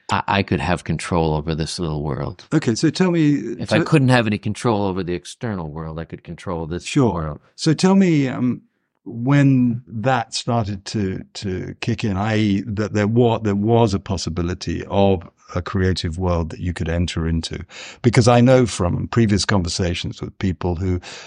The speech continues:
Speaker 2: come from, uh, a similar kind of background, a working class background, there is, um, simply because of the, the nature of, of life, often parents, uh, you know, it's too beyond their, their understanding that there is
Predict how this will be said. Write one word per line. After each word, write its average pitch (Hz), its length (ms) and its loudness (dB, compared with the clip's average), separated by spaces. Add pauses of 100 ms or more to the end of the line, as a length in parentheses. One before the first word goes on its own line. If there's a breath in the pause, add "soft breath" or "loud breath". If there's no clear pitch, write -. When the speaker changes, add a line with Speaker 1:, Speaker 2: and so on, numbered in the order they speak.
(200 loud breath)
Speaker 2:
come 110 220 4
from, 90 460 -2 (120)
uh, - 120 -8 (380)
a 90 40 -8
similar 120 320 2
kind 98 160 0
of 78 80 -2
background, 92 440 -2
a 85 40 -8
working 92 300 -2
class 87 200 -4
background, 92 400 -4 (320 loud breath)
there 127 440 4
is, 135 240 4
um, 113 600 2
simply 143 360 2
because 98 340 0
of 95 240 -2
the, 101 320 -4
the 95 200 -4
nature 101 440 0
of, - 300 -10
of 90 260 -4
life, 104 400 2 (640 loud breath)
often 95 320 -2
parents, 101 580 2 (180)
uh, 92 260 -4 (520)
you 104 160 -4
know, 80 120 -4 (100)
it's - 240 -6
too 113 360 0
beyond 110 420 4
their, 92 440 0
their 98 300 -4
understanding 101 600 2
that 87 160 -6
there 85 160 -2
is - 260 -6